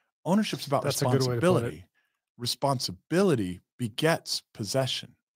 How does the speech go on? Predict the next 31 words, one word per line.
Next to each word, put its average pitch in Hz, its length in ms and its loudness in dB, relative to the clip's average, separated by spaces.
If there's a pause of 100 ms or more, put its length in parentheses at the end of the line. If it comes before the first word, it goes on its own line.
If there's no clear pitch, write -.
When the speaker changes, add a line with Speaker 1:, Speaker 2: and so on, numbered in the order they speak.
(140)
Speaker 1:
Okay? 120 220 2
Speaker 2:
Yes. 131 260 0
Speaker 1:
If 151 140 6
I'm 226 160 8
responsible 175 600 4
for 123 160 -2
my 113 140 0
thoughts, - 360 0
my 104 140 -2
thoughts - 360 -2
don't 110 200 -4
possess 98 340 -4
me. 131 160 0 (100)
I 135 160 0
possess 101 340 -6
them. 123 180 -2
I - 40 -16 (140)
fucking 98 260 0
own 120 180 0
'em, - 140 -10 (380)
right? 107 240 -2 (240)
And 139 100 2
so, 147 180 0
like, 117 260 -6 (180)
money, 113 680 0 (680)
like, 131 120 -6
if 117 100 -6
we, 127 80 2
i-, 120 200 -2 (440)
i-, - 40 -16 (500)
to 120 280 0